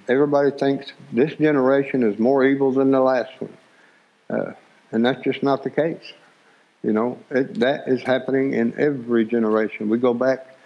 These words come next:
uh, right after the crucifixion, Nero went into power, and he was the one that was killing Christians left and right.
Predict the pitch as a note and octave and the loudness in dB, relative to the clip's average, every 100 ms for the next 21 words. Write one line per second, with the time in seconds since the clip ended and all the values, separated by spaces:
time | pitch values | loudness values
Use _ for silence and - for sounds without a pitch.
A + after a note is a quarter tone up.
0 | - _ _ _ - G#2+ G#2+ B2 C#3 C#3 | -20 _ _ _ -4 -2 2 2 2 0
1 | C#3 C3 - D3+ C#3+ - D#3 - A#2 A2 | 0 -2 0 0 0 0 0 0 0 4
2 | C#3+ D3 A#2+ G2+ - - _ _ _ _ | 4 4 2 2 -2 -18 _ _ _ _
3 | _ A2+ A#2 A#2 A2+ G#2+ G2+ - _ _ | _ 0 2 2 2 0 -2 -8 _ _
4 | _ _ _ - A#2 G#2+ G2+ G2 - A#2 | _ _ _ -2 0 0 -2 -8 -8 -4
5 | G#2 B2 D3 C3+ B2 A#2+ B2 - A#2+ G2 | 0 2 2 0 0 0 0 -2 -4 -6
6 | - _ - - _ _ _ - C3+ C3+ | -10 _ -20 -20 _ _ _ -2 2 2
7 | A#2+ - C#3+ C#3 C3 A2+ B2 C#3 C3+ C3 | 0 0 0 0 -2 2 2 0 -2 0
8 | C#3+ D3+ | 0 0